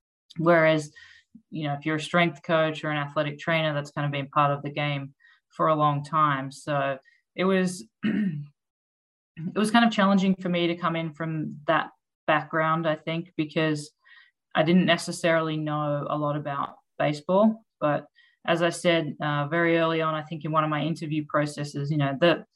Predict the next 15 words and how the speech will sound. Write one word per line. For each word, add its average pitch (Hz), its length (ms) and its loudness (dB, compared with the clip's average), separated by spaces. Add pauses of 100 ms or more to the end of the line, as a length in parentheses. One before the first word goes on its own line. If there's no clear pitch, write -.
(280)
the 175 40 2
bi-, 180 220 2 (160)
biomechanics 208 640 2
doesn't 151 340 -4 (160)
change, 143 400 -4
you 143 80 -6
know, 143 200 2 (180)
the 160 60 -4
body 175 280 4
still 175 300 -2
moves 160 400 -4
how 156 100 2
the 147 80 0
body 151 240 -2
moves. 147 500 -4